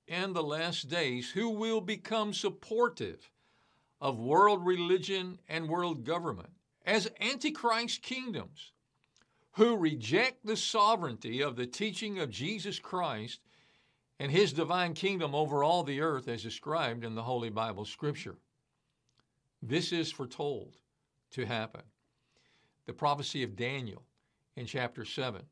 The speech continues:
And the prophecy of Christ Jesus in his revelation in chapter seventeen. Both foretell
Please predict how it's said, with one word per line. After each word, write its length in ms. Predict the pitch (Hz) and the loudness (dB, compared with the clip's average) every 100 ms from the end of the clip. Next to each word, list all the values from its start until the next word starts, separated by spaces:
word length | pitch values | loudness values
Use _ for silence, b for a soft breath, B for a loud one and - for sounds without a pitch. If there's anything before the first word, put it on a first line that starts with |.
| _ _ _ _ _ _ _ | _ _ _ _ _ _ _
And 240 | 147 160 147 | -4 -2 -4
the 60 | |
prophecy 640 | - 156 143 143 - 139 | 0 2 2 0 -4 -4
of 140 | 131 123 | -6 -6
Christ 460 | - 139 131 139 | -2 0 0 -6
Jesus 640 | 110 110 156 131 101 - - | -6 -4 -4 -6 -8 -12 -10
in 200 | 160 175 | -6 -4
his 280 | 170 175 135 | 0 0 0
revelation 840 | 131 147 131 123 143 156 - 104 - _ _ _ _ _ | 2 2 2 0 -2 -4 -6 -10 -16 _ _ _ _ _
in 220 | 131 160 156 | -2 -2 -2
chapter 440 | 165 151 - 135 | 0 -2 -2 -8
seventeen. 840 | - 165 143 127 123 175 160 101 90 90 | -2 2 2 0 -6 -4 -4 -4 -8 8
Both 500 | 214 247 - - - _ _ _ _ _ _ | 12 12 8 -6 -20 _ _ _ _ _ _
foretell 720 | 175 160 - 208 226 113 | 0 0 4 6 6 4